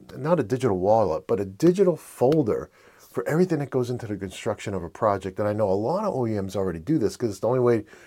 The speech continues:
to maintain, you know, maintain sanity. And integrators do this too, because, you know, you have some guy running a project, a lot of moving pieces. He needs to keep everything organized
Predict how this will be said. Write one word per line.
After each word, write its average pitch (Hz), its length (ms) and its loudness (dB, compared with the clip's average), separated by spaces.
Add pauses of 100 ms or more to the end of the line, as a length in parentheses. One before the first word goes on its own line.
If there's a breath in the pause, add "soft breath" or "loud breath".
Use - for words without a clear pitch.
(160 loud breath)
to 139 100 -2
maintain, 120 500 2 (100)
you 120 100 -2
know, 92 120 0
maintain 107 400 -2
sanity. 110 480 0
And 101 160 -4
integrators 131 520 2
do 110 100 0
this 95 200 -4
too, 156 280 4 (500 soft breath)
because, 120 360 2
you 123 80 2
know, 117 60 2
you 113 140 0
have 123 180 0
some 123 160 -4
guy 113 160 4
running 110 320 2
a - 60 0
project, 151 560 0
a 95 40 -2
lot 110 160 -2
of 110 60 -6
moving 107 240 -4
pieces. 156 420 -4
He 117 80 -4
needs 123 220 -6
to 117 80 -6
keep 113 180 -6
everything 104 300 -2
organized 98 600 -2